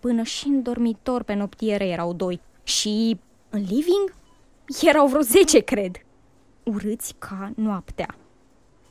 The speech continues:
Înșirați ca niște mărgele pe ultimul raft din bibliotecă.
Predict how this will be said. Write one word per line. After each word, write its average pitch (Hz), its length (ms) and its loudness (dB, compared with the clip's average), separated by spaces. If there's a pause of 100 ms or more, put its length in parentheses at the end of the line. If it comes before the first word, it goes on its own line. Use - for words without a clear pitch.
Înșirați 277 680 6
ca 359 100 2
niște 349 280 0 (440)
mărgele 285 680 4 (200)
pe - 80 -2
ultimul 262 420 2
raft 254 200 0
din 202 120 -2
bibliotecă. 202 720 -6